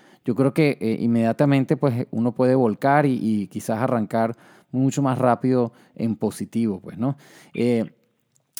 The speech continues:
Celi, ¿y entonces cómo, cómo hace la gente para, para contactarlos a ustedes? O sea, uno puede irse para allá,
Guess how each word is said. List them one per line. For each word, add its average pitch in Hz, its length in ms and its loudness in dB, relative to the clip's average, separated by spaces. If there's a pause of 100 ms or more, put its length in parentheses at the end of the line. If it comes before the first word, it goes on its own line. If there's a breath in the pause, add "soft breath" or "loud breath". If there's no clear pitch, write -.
(100)
Celi, 180 400 4
¿y 151 60 0
entonces 165 300 2
cómo, 208 360 4
cómo 185 320 4
hace 196 240 4
la 175 140 4
gente 165 420 2
para, 135 720 4
para 117 600 2
contactarlos 131 640 0
a 143 40 2
ustedes? 113 360 -2
O 87 80 -12
sea, 117 100 -4
uno 131 160 0
puede 156 220 2
irse 160 300 2
para 139 180 2
allá, 143 420 4